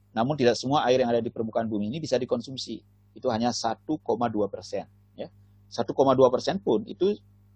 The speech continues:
tidak semua bisa langsung dikonsumsi. Kenapa? Sebagian air itu merupa ada di, di, di,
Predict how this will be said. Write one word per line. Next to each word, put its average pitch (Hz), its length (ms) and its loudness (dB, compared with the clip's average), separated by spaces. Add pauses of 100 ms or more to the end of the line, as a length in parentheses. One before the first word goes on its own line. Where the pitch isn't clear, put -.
(580)
tidak 127 320 4
semua 135 320 0
bisa 120 240 2
langsung 113 240 0
dikonsumsi. 139 560 -10 (560)
Kenapa? 160 320 4
Sebagian 117 480 2
air 113 160 2
itu 151 160 -2
merupa 131 480 2
ada 107 240 2
di, 107 240 -2
di, 98 240 -6
di, 95 140 -8